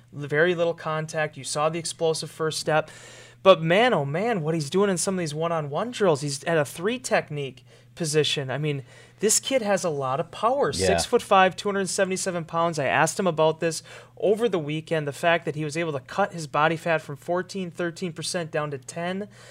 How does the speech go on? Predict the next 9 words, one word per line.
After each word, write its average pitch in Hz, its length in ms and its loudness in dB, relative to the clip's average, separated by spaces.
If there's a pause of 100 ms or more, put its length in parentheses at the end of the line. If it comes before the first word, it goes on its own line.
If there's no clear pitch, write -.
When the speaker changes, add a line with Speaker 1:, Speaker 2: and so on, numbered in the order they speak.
(200)
Speaker 1:
uh, 131 200 6
basically 175 500 2
since 165 240 -6
he 180 80 -4
got 147 200 0
drafted 156 440 -2 (200)
from 156 160 -6
Green 147 280 -4
Bay. 170 340 6